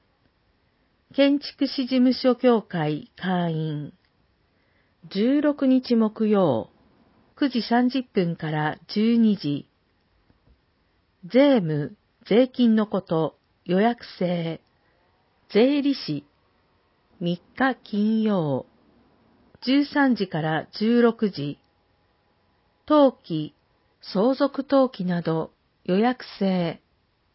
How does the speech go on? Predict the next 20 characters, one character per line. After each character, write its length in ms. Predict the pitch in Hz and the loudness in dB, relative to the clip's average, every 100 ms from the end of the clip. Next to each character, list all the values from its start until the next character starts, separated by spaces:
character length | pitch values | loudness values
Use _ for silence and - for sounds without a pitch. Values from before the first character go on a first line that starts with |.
| _ _ _ _ _ _ _ | _ _ _ _ _ _ _
司 220 | - 240 | -2 -2
法 240 | 226 302 285 | 2 0 2
書 200 | - 262 | -2 -4
士、 360 | - 156 147 _ _ _ _ _ _ _ _ - | -4 -6 -6 _ _ _ _ _ _ _ _ -8
十 300 | 185 240 285 | -2 0 -2
七 280 | - - 247 | -6 -2 2
日 300 | 240 226 220 | 2 -2 -12
金 420 | - 190 190 185 | -6 -4 -2 -2
曜、 400 | 180 151 120 123 _ _ _ _ _ _ _ 190 | -2 -2 -6 -12 _ _ _ _ _ _ _ -10
十 300 | 226 262 269 | -2 0 2
三 280 | 285 269 | 2 2
時 140 | 233 185 | 0 -4
か 160 | 160 | -4
ら 260 | 160 156 165 - | 0 0 -2 -4
十 200 | 269 277 | 0 2
五 140 | 202 | 0
時 120 | 175 180 | -2 -4
三 300 | 202 220 226 | -2 0 0
十 140 | 233 | -4
分。 500 | - - 147 147 | -6 -6 -4 -6